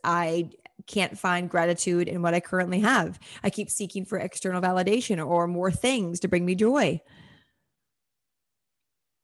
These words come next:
Beautiful opportunity just to take inventory right now.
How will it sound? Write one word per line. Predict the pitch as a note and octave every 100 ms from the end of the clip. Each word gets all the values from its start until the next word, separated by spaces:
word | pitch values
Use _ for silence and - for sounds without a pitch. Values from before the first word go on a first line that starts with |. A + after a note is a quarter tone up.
| _ _ _ F#3
Beautiful | F#3 G#3 A3+ A3+
opportunity | A#3 G#3 G3 - A#3 B3 A3
just | G3+ G#3
to | G3+
take | - G#3+ G#3+
inventory | G#3 G#3+ G#3 G#3
right | G3+ G#3+
now. | G3 B3+ G3+ D#3